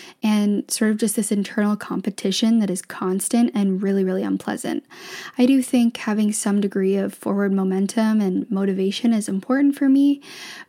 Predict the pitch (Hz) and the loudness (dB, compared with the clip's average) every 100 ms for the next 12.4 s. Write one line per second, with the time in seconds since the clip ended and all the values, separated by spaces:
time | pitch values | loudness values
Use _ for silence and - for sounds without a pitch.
0 | 226 220 220 208 - _ _ _ _ - | 0 2 2 -2 -8 _ _ _ _ -6
1 | 220 226 220 208 208 - - _ - - | 0 2 4 2 -2 -6 -12 _ -16 -4
2 | 233 247 285 277 240 226 - - - _ | 2 4 4 2 0 0 -2 -6 -8 _
3 | _ _ _ _ _ - - 208 214 214 | _ _ _ _ _ -10 -2 2 2 2
4 | 220 214 208 202 196 208 190 196 196 - | 2 2 2 0 0 -2 -2 -2 -2 -4
5 | 190 196 190 226 214 247 240 220 196 185 | -2 0 -2 -2 4 4 4 0 0 -2
6 | 185 185 180 - 202 185 180 - 185 185 | 0 0 -2 -4 -2 -2 -4 -4 -2 -2
7 | - 202 - 220 - 220 208 208 - 190 | -4 -4 -2 -2 0 2 2 -2 -4 -4
8 | 185 185 185 - - - - _ 226 247 | -2 -2 -4 -10 -18 -18 -20 _ 4 4
9 | 233 233 226 220 208 208 196 190 190 190 | 4 0 2 0 2 2 2 0 0 2
10 | 190 196 208 208 202 196 - 190 185 180 | 0 0 0 0 -2 -2 0 0 0 -2
11 | 190 190 - 190 185 196 190 190 190 - | -4 -4 -2 0 0 0 0 0 -2 -2
12 | 196 196 202 196 | -2 -2 -2 -4